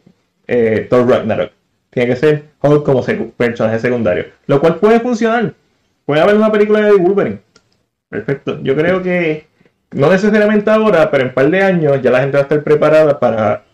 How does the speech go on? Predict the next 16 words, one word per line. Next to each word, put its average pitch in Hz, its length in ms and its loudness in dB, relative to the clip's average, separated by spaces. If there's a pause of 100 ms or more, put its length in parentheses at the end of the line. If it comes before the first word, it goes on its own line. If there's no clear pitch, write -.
(340)
la 120 80 -2
introducción 113 540 -2
de 120 80 0
los 131 200 2
X-Men 135 360 -2
en 110 100 0
el 98 80 -2
M 104 120 -6
C 104 200 -8
U. 87 60 -12 (640)
No, 113 180 -6
ojalá 120 560 0 (220)
este 117 260 -8
fin 117 160 -2
de 113 80 0
semana 110 500 -2